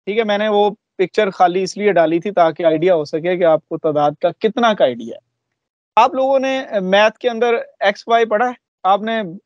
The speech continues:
जाहिर है, छठी सातवीं क्लास का एक, जो, जिसको हम कोऑर्डिनेट्स कहते हैं, ये एक्चुअल में कोऑर्डिनेट्स हैं, latitude and longitude coordinates हैं। अब आप ऊपर क्या होता है, यहाँ पे क्या होता है, वाई, यहाँ पे क्या होता है, वाई नेगेटिव,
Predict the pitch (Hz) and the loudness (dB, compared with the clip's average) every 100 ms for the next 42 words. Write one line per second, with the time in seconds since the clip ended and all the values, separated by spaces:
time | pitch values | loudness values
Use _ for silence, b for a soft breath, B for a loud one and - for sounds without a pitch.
0 | _ 165 202 214 226 208 208 208 196 196 | _ -2 0 2 0 -4 -6 -6 0 0
1 | 202 214 190 175 170 - 180 170 196 220 | 0 -2 0 0 0 -2 0 0 -4 -12
2 | 175 151 165 147 156 180 170 160 156 196 | -14 -8 -6 -6 -6 -6 -6 -4 0 2
3 | 220 214 196 - 139 120 117 - _ _ | 2 -2 -6 -8 -10 -10 -20 -20 _ _
4 | _ _ - 208 285 - 262 247 269 - | _ _ -6 2 4 4 0 0 -4 0
5 | 208 190 196 180 156 - 131 _ - 170 | 0 0 -4 -6 -10 -14 -20 _ -6 -2
6 | 214 226 233 226 214 180 190 196 190 - | -2 -2 -4 -2 0 0 0 -4 -4 0
7 | 175 151 147 131 - 143 - 214 - - | 0 0 -6 -10 -12 -10 -4 -4 -4 -20
8 | _ _ 214 - _ - 240 240 320 269 | _ _ -2 -2 _ -12 -8 -4 -2 0
9 | 214 190 - - - 240 269 240 170 110 | 0 -2 -8 -20 -10 -6 -4 -4 -4 -6
10 | - _ _ 165 196 226 226 _ - 226 | -10 _ _ 2 4 4 -2 _ -6 -4
11 | 233 208 165 135 143 147 180 202 226 226 | -2 -2 -2 -2 -4 2 2 4 0 0
12 | 233 | 0